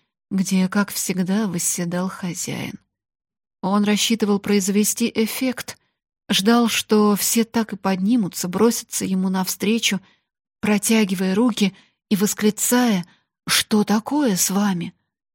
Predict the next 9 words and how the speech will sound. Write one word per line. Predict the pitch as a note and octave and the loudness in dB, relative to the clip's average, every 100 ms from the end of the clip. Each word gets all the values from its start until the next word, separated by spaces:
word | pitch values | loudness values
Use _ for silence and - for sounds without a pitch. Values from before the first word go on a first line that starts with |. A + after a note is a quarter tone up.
| _ | _
Однако | - G3 C4 C4 | -2 4 4 4
никто | A#3 A3+ - A3+ | 2 2 0 0
и | C4+ | 2
не | F#3+ | 0
приметил | E3 E3+ E3 A#3+ C4+ F#3 | -2 -4 -4 -4 -6 -6
отчаяния | F3 - - D#3+ E3 - - - - _ - | -8 -4 -4 -2 -4 -6 -8 -10 -14 _ -4
на | F#3+ F3+ | 0 0
его | E3+ | 0
лице. | F3 F3 - - - | -4 -4 -2 -4 -4